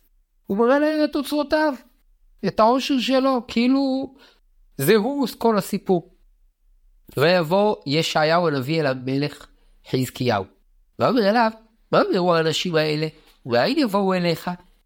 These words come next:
ואומר חזקיהו, "מארץ רחוקה באו אליי, מבבל." כאילו ישעיהו בוחן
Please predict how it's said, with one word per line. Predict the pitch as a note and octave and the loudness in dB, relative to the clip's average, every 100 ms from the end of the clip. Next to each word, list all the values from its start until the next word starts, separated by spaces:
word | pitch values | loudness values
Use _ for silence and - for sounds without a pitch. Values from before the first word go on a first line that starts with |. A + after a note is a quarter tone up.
| _ _ _ | _ _ _
ואומר | - G#3 A#3 | -2 0 0
חזקיהו, | - G3+ - F3 A3 G#3 | -2 -6 -2 0 0 0
"מארץ | F#3 A3+ A3 | -2 -2 -2
רחוקה | D#3+ - - C3+ C#4 | -6 -6 -2 0 2
באו | D4 C#4+ C4 | 0 0 0
אליי, | A#3+ G#3+ F3+ E3 | -2 0 0 0
מבבל." | D3 C3+ C3 F3+ D4+ D4 B3 G3 D#3 C#3 _ _ _ _ _ _ _ _ _ | -4 -6 -4 -2 0 0 0 0 -2 -8 _ _ _ _ _ _ _ _ _
כאילו | - B3+ C4+ C#4 | -4 -2 0 0
ישעיהו | B3+ - B3 B3+ C4 B3+ | 0 0 2 2 0 -2
בוחן | A#3 G3 B3 | -4 -2 0